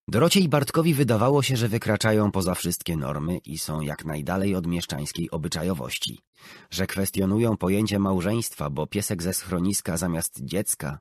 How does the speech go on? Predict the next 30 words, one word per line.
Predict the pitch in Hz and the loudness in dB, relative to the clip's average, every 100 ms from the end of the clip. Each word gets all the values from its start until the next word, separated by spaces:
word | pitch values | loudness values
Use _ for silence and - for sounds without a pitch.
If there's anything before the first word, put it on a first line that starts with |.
| _ | _
tatuaże, | - - 71 87 113 104 - | -10 -6 -2 0 0 -4 -8
używki, | 73 73 104 - - | -6 -4 -4 -6 -10
różowe | 69 90 95 104 | -4 0 2 2
włosy, | 101 127 - 85 - - - | 2 0 0 -4 -6 -16 -4
antologia | 95 95 90 101 104 104 | -2 0 0 0 0 0
poezji | 95 104 98 104 | 0 0 2 0
gejowskiej | 110 123 143 - 131 131 110 | 2 2 2 -2 -4 -4 -4
i | |
czarodziejska | - 90 87 80 85 - 73 | -4 -2 -2 -2 -4 -4 -6
góra | 69 73 71 | -6 -6 -6
na | 62 | -6
stoliku | 64 - 58 64 67 | -8 -8 -10 -10 -10
z | 62 | -10
lat | 64 | -10
sześćdziesiątych. | - 69 60 - - 58 - - - _ _ - - - | -10 -10 -8 -6 -6 -10 -14 -14 -16 _ _ -20 -20 -6
Bo | - | -2
psychoterapia, | - 165 156 160 170 180 165 143 | 2 2 2 4 4 4 2 0
kolekcja | 80 76 - 87 | 0 -2 0 0
dewocjonaliów, | 92 104 127 127 147 139 107 - | 2 2 2 4 4 4 0 -4
płyt | - - - | -10 -8 -4
The | 92 | -2
Smiths, | 110 139 - - - - - - | 0 0 0 -2 -8 -16 -10 0
nowoczesnego | 123 135 143 127 147 147 | 2 4 2 2 2 4
malarstwa | 143 147 147 139 - 110 | 4 4 2 0 -2 -2
i | 104 | 0
krótkie | 117 113 - 87 | 0 -2 -2 -2
wypady | 92 85 87 | -2 -2 -2
do | 80 - | -2 -4
europejskich | 82 82 - 52 - - - | -4 -4 -6 -10 -10 -12 -14
miast. | 50 - - - - | -14 -8 -8 -10 -14